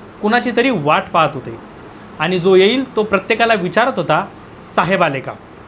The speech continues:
आता तुम्हालाही प्रश्न पडला की साहेब कोण, तेही कोर्टात?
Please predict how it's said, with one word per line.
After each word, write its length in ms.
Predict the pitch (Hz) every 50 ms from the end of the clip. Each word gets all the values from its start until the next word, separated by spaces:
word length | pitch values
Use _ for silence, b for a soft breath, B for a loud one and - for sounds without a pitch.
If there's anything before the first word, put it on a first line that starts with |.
| - - - - - - - - - - - - -
आता 140 | - 156 185
तुम्हालाही 420 | - - 175 175 185 190 226 254
प्रश्न 300 | 254 254 247 240 247 254
पडला 360 | 233 233 226 202 196 180 175 185
की 160 | 180 247 220
साहेब 360 | - - 175 170 185 220 214
कोण, 260 | 214 - 233 240 240 240 - - - - - - - - - - - - -
तेही 200 | 208 202 220 277
कोर्टात? 400 | - 254 269 302 - 302 277